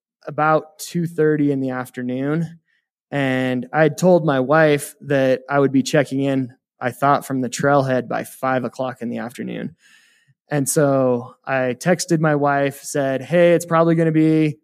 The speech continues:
sometime before midnight when we come out. Don't worry, we're doing okay, but it's been a really long, exhausting day." And so that was my, uh, that was my message to my wife, which I'm glad that I got out to her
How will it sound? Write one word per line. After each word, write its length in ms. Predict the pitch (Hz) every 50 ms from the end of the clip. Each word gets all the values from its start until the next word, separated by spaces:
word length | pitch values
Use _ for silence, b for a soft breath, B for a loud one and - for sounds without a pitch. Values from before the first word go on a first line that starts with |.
| _
sometime 560 | _ - - 151 156 160 156 160 160 156 151
before 320 | 147 139 127 - 151 139 131
midnight 600 | 135 139 147 147 151 156 151 156 165 165 156 -
when 160 | 156 147 147
we 120 | 147 143
come 200 | 139 - 143 139
out. 400 | 135 135 143 151 160 160 156 -
Don't 220 | - 143 139 127 127
worry, 580 | 151 165 170 175 175 175 175 175 170 165 170 B B B B B B
we're 120 | _ 147 147
doing 280 | 143 156 160 156 156
okay, 380 | 147 139 131 - 160 160 160 160
but 120 | 160 156
it's 140 | 143 127 -
been 160 | - 143 139
a 80 | 135 131
really 320 | 139 139 139 139 135 135
long, 360 | 131 131 135 131 131 135 135 131
exhausting 540 | 123 131 120 131 127 120 - - 120 117
day." 260 | 120 127 117 87 - 139 - _ _ _ _ _ _ _ _ _ _ _ _ _ _ _ _ _ _ _ _
And 160 | - 143 131
so 100 | - 156
that 160 | 147 170 180 175
was 160 | 165 156 143
my, 240 | 156 151 147 143 139
uh, 240 | 135 131 131 127 127
that 80 | 147 160
was 120 | 175 165
my 100 | 160 160
message 420 | 160 160 156 156 - 165 151 - -
to 60 | -
my 140 | 165 160 156
wife, 400 | 151 151 143 147 165 165 - - b b b b b b b b
which 100 | _ -
I'm 280 | 151 143 135 135 135 131
glad 320 | 151 160 151 151 156 151
that 80 | 156 151
I 100 | 147 147
got 180 | 143 147 143
out 220 | 143 135 139 131 -
to 120 | - 135
her 300 | 117 135 135 139 151 139